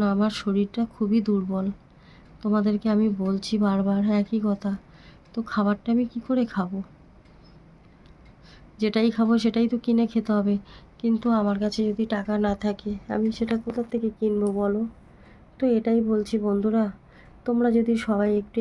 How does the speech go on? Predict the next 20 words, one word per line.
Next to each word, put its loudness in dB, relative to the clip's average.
এগিয়ে 0
আসো, -4
যে 4
যা 6
কিছু -6
পারো -2
একটু -8
আমাকে 0
আর্থিক -10
সাহায্য -6
করো, -4
আমি 2
যাতে 2
নিজে 2
কিছু -6
খাবার 0
খেতে -4
পারি, 2
মেয়েটাকেও 0
খাওয়াতে -4